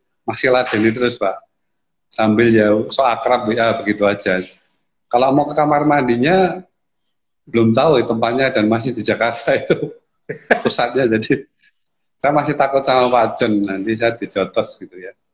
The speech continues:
Karena zona merah juga begitu. Ya. Eh,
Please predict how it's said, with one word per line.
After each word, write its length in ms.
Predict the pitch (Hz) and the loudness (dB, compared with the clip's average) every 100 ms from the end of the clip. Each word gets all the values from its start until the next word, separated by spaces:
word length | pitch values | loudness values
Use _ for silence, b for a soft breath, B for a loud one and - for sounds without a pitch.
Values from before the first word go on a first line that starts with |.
| _ _ | _ _
Karena 360 | 104 120 127 | 0 0 0
zona 280 | 113 120 120 | 0 0 2
merah 320 | 120 123 127 | 0 0 0
juga 380 | - 107 123 98 | -4 -4 -2 -2
begitu. 300 | 95 95 - _ _ _ _ _ _ _ _ 147 | -10 -20 -20 _ _ _ _ _ _ _ _ -20
Ya. 160 | 185 - _ _ _ _ _ _ | -20 -20 _ _ _ _ _ _
Eh, 120 | 113 | -10